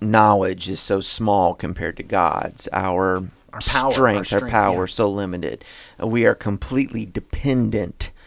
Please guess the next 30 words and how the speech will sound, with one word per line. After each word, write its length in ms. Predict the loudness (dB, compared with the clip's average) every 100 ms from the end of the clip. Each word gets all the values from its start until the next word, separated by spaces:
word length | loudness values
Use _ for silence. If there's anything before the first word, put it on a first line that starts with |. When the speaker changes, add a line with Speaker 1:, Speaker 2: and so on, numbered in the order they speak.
| -20 -10 -4
Speaker 1:
upon 540 | -4 0 4 4 2
him. 340 | -2 -2 -2
Left 220 | -2 -2 0
to 100 | 0
our 120 | 2
own 120 | 0
devices, 680 | -2 2 2 2 -2 -6 -6
we 100 | -4
would, 220 | -4 -6 -12 -20 -20 -20 -8
uh, 260 | -2 0 -2 -4 -16 -4
cry, 320 | 2 4 4
Speaker 2:
Accomplish 180 | 2 -2
nothing. 240 | -6 -4
Speaker 1:
cry 220 | 2 4
and 140 | 4 2
perish. 600 | 0 0 -2 -6 -10 -8
Speaker 2:
<laughs> 60 | -4
That's 120 | -4
exactly 460 | -2 -4 -4 -6 -4
right. 240 | -2 2
That's 220 | 2 4
exactly 360 | 0 2 0 2
right. 140 | -2
We 240 | 0 0 0
are 80 | 0
completely 460 | -4 -8 -10 -8
and 80 | -6
utterly 260 | -6 -6 -6
dependent. 480 | -6 -6 -8 -12 -16 -10
Speaker 1:
Okay. 360 | -6 -4 -4